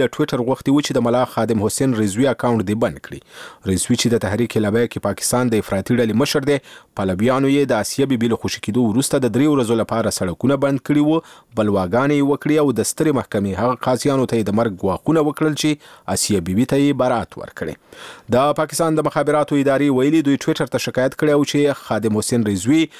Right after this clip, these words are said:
په خپلو لیکنو کرکه او تاوتریخوالی خپروي او د سترې محکمې له کارګرانو او اشپزانو یې غوښتي چې د محکمې قاضیان دې ووژني. ټویټر دمګړۍ په دې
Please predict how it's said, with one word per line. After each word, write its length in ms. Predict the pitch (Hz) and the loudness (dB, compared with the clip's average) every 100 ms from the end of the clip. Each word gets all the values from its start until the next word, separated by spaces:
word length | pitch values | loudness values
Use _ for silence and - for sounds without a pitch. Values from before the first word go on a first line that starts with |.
| - - - | -20 -18 -6
په 160 | 98 95 | -6 -6
خپلو 260 | - 147 147 | -2 0 2
لیکنو 280 | 123 - 151 - | 0 0 -2 0
کرکه 220 | 139 143 135 | -2 0 -2
او 60 | 107 | 0
تاوتریخوالی 800 | 123 120 - 113 - 147 139 110 92 | 0 0 -2 -6 -2 0 2 0 -6
خپروي 360 | - 92 92 98 | -6 -6 -4 -4
او 40 | 90 | -4
د 100 | 95 | -4
سترې 260 | - 143 143 | 0 0 0
محکمې 360 | - 139 147 160 - - - - 101 | 0 0 0 -2 -6 -20 -14 -6 -2
له 220 | 107 110 104 | 2 0 0
کارګرانو 560 | - 107 98 110 147 151 | -2 -2 0 0 2 2
او 100 | 139 | 2
اشپزانو 520 | 120 - 113 135 135 | 0 -4 -2 0 0
یې 140 | 117 104 | 0 0
غوښتي 220 | 160 - 156 | -2 -4 -4
چې 60 | 131 | -2
د 60 | 120 | -2
محکمې 480 | - 107 107 110 - | -2 0 0 0 -2
قاضیان 460 | 101 107 117 113 110 | -6 -2 0 0 0
دې 100 | 117 131 107 | -2 -2 -4
ووژني. 500 | 101 90 90 - 95 90 - - - | -4 -4 -6 -4 -4 -4 -10 -20 -6
ټویټر 240 | 135 127 117 | -2 -2 0
دمګړۍ 360 | 135 151 147 156 147 | 0 0 0 0 0
په 160 | 123 | -2
دې 80 | 95 | -2